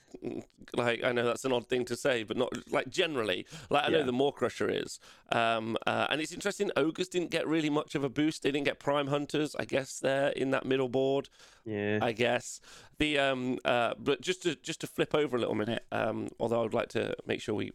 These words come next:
Speaker 1: we focus on each of the factions. Uh, you obviously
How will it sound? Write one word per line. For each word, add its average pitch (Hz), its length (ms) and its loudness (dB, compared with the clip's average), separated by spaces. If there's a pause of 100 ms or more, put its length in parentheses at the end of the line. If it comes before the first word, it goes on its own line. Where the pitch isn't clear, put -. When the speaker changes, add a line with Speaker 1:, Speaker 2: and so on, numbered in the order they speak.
Speaker 1:
we 104 220 -6
focus - 380 -4
on 110 80 -2
each - 180 -4
of 101 100 -6
the - 60 -8
factions. - 640 -6 (260)
Uh, 120 220 4
you 143 160 2
obviously 127 500 -2